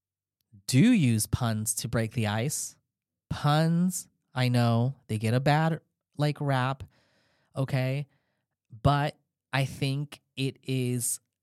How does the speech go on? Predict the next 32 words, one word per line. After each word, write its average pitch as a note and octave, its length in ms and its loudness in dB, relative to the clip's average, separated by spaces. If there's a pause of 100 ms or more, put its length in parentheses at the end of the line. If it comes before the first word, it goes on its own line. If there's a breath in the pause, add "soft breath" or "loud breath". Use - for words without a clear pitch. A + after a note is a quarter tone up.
(580)
it D3 200 -2
works D#3+ 300 2
on G#3 200 0
dating C#3+ 320 2
apps C3 440 -2 (420)
because C3+ 540 0 (100)
they're - 180 -2
fun G3 340 2
and E3+ 100 2
clever. A2 500 -2 (1080)
And C#3 520 -2
let's F#3 220 -2
say, G#3+ 340 -2
okay, C#3 260 -6 (1040)
they're F#3 120 0
fun C#4+ 180 2
and B3 80 2
clever. - 280 -2 (120)
That's F#3+ 160 -4
what G#3 80 2
I F#3 40 0
wanna D3 160 -2
say. - 260 -8
They're E3 80 -2
fun G#3+ 380 2
and D#3+ 160 -4
they're C#3+ 80 -4
clever, F3+ 400 0
and C3+ 380 -4 (760 soft breath)
it, F3 160 -6 (400)
people A3 220 -2
smirk - 400 -4